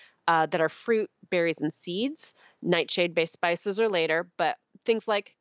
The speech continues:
cumin and coriander would go into phase one reintroductions. So those are all the foods that have some compelling nutrition, most likely to be tolerated by the m-,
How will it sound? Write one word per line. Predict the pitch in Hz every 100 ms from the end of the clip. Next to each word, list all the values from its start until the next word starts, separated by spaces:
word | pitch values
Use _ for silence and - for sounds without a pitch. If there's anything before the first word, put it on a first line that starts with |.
| -
cumin | 226 214 202
and | 190
coriander | - 160 151 151 151 147 _
would | 165 165 -
go | 160 151 147 -
into | 156 151 - 147
phase | - 135 139
one | 147
reintroductions. | 143 117 - - - - - - - - - - - -
So | - 190 190 180
those | 220 233 254
are | 269
all | 220 208
the | 202
foods | 202 214 202 190 -
that | 190 -
have | 190 175 170 165 190 - _ -
some | 175
compelling | 165 165 - 143 147
nutrition, | 147 302 277 - 285 269 _ _ _ _ _ _ _ _ _ _ _
most | 180 180 180 185 - -
likely | 185 175 190 180
to |
be | 170
tolerated | - 170 170 160 160 156
by | 156
the | 151
m-, | 151 143